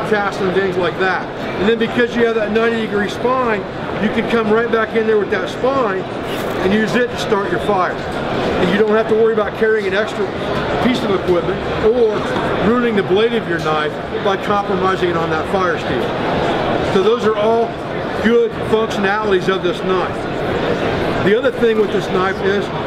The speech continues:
it's coming with several different options for carry. That's a good thing. It has a flap leather sheath design here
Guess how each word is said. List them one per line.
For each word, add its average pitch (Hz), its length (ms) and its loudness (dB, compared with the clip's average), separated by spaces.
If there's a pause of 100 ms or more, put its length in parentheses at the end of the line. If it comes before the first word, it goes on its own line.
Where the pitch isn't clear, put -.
(260)
it's 190 160 0
coming 240 300 -2
with 220 160 2
several 233 280 0
different 208 300 -2
options 196 360 -4
for 190 120 -2 (120)
carry. 185 280 0 (380)
That's 214 220 0
a 214 40 0
good 185 280 0
thing. 139 200 0 (760)
It 196 100 2
has 214 260 0
a - 180 -2 (140)
flap 240 300 2 (1500)
leather 233 320 2
sheath 202 200 0
design 185 720 -2
here 185 200 2